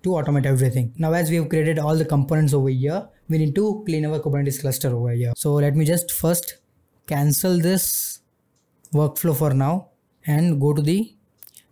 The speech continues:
Google Kubernetes Engine, and we will connect to this particular cluster, and we will see what all the different components also available, okay? So if I come to this particular cluster and if I click on connect over here,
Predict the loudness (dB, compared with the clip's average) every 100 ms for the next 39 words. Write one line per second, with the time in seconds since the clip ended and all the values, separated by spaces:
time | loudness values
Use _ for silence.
0 | -2 0 0 0 0 2 2 2 4 4
1 | 2 2 2 2 2 0 0 0 0 0
2 | 0 0 0 0 0 0 2 0 0 -2
3 | -4 -6 _ _ -4 -2 -2 -4 -14 -6
4 | -2 0 0 0 0 2 0 0 0 0
5 | -2 -2 -2 0 0 2 2 4 2 4
6 | 2 2 0 0 -4 -10 _ -20 -20 _
7 | _ -8 -2 0 2 0 0 -4 _ _
8 | _ _ _ _ _ _ -20 _ _ _
9 | 0 2 2 0 0 0 2 0 0 -2
10 | 0 0 2 2 2 0 -2 -2 -4 -4
11 | -4 -2 -2 -2 -2 -2 0 0 2 2
12 | 0 -4